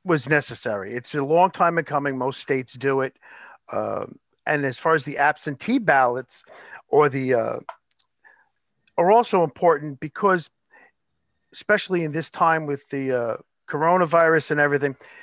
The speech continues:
it gave an opportunity to those that did not want to go out and, uh, you know, be around people to vote.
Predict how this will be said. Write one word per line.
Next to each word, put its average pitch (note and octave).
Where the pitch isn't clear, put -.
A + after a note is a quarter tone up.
it C#3
gave F#3
an F3+
opportunity D3+
to C3+
those C3+
that B2
did F3+
not E3+
want D3
to D3
go C3+
out B2
and, A#2+
uh, G#2+
you D3
know, C3
be C#3+
around B2+
people A#2
to -
vote. A2